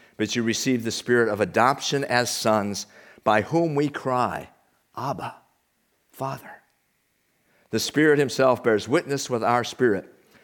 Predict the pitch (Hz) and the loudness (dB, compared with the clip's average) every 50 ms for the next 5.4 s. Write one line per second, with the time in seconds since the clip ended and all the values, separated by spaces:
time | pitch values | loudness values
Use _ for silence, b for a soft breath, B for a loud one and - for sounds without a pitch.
0 | b b - 107 101 92 110 117 - 95 98 98 101 98 98 95 90 - - - | b b -2 -2 0 2 0 0 0 0 0 2 2 0 0 -2 -8 -6 -4 -4
1 | 90 87 80 82 87 87 82 80 85 - - - - _ _ _ _ _ b b | -2 -4 -4 -6 -10 -10 -8 -8 -8 -10 -10 -16 -20 _ _ _ _ _ b b
2 | b b b b b b b b _ 101 107 107 123 135 143 151 156 160 143 127 | b b b b b b b b _ -2 2 4 6 6 6 6 6 4 2 2
3 | 143 135 - - - 127 110 104 104 98 87 95 - - 92 - 98 87 - 120 | -2 -4 -4 -2 0 2 2 2 2 0 -4 -8 -8 -8 -6 -6 -6 -4 -2 -4
4 | 123 123 123 120 120 117 110 95 104 95 92 85 - - 107 95 87 98 104 - | -2 -2 -2 -2 -2 -2 -2 0 -2 -2 -2 -4 -8 -10 -10 -8 -6 -8 -10 -8
5 | - 92 92 90 92 92 90 b | -6 -6 -4 -4 -4 -6 -8 b